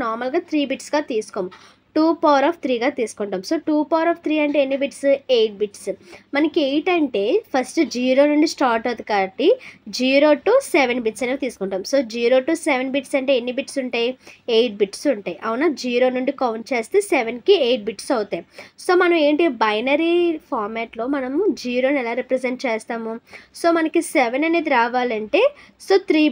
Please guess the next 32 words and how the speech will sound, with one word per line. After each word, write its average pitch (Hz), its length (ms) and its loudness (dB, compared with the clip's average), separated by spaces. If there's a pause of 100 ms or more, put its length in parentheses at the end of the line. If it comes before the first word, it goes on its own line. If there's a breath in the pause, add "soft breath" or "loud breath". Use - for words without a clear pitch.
బిట్స్ 254 260 -4
అనేది 277 320 0
దానికి 311 260 4 (100)
యూజ్ 240 220 -4 (480)
అవుతాయి 220 300 0 (100)
కాబట్టి 285 400 4
మనం 381 160 4 (140)
జీరో 247 200 2 (180)
కూడా 285 160 6 (120)
త్రీ 277 100 0 (140)
బిట్స్ 262 240 -6
తోటి 262 260 0
స్టార్ట్ 214 320 0
చేస్తాం. 196 280 -6 (480 soft breath)
ఓకేనా? 226 280 -2 (100)
So 311 120 0 (200)
త్రిబుల్ 233 280 -2 (100)
జీరో, 208 260 2 (240)
so 294 80 0 (200)
జ-, 226 120 0 (140)
వన్ 214 180 0 (120)
అయితే 294 200 2 (160)
జీరో 226 300 2
జీరో 226 180 0 (140)
వన్ 185 260 -2
అని, 190 160 -4 (480 loud breath)
జీరో 240 240 0 (120)
వన్ 233 140 -4 (100)
జీరో, 208 260 0 (260)
జీరో 233 240 -2 (100)
త్రిబుల్ 208 340 -4
వన్, 208 140 -6